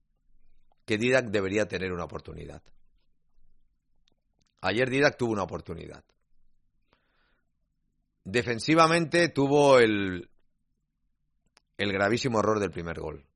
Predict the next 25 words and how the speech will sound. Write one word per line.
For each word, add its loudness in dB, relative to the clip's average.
Porque -6
no -2
puedes -4
perder -6
en -8
el -6
área -2
pequeña -6
la, -4
la -6
marca -4
de, -8
de -12
tu -8
par, -4
en -10
este -10
caso -8
Rodrigo. -10
No, -8
no, -2
no 0
lo 4
puedes 0
perder. -10